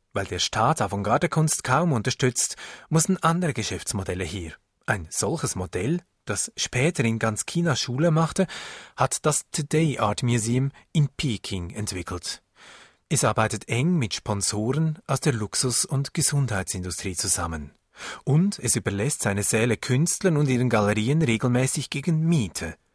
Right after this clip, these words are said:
den finanzstarken und meistbietenden. Eine Praxis, die im Westen einem Tabu gleichkommt. Dennoch hat die zweitausendeins gegründete private Institution, die erste Chinas, einen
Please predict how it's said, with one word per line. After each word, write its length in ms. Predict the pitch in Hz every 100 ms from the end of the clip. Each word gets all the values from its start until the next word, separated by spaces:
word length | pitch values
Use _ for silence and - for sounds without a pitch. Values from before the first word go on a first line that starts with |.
| _ - -
den 120 | 104
finanzstarken 960 | 98 90 87 107 - 127 123 - 131 160
und 240 | 160 160 -
meistbietenden. 1080 | 139 95 90 - - 98 - 101 92 98 78 _ _ _
Eine 160 | 98
Praxis, 520 | 98 120 151 - 165 - - - -
die 80 | 165
im 160 | 151
Westen 440 | 120 117 - 139 131
einem 300 | 127 127 135
Tabu 440 | - 143 180 131
gleichkommt. 880 | - 95 82 80 - 92 80 - - _ _ _ - - - -
Dennoch 440 | 117 170 190 -
hat 260 | 113 - -
die 140 | 92
zweitausendeins 960 | - 95 92 90 98 92 87 139 165
gegründete 600 | - 101 110 139 165 147
private 580 | 101 101 - 107 135 160
Institution, 920 | 117 98 117 - 101 - 110 147 170 - - - -
die 100 | 120
erste 360 | 156 175 -
Chinas, 560 | - 131 139 156 160 - - - _
einen 260 | 147 156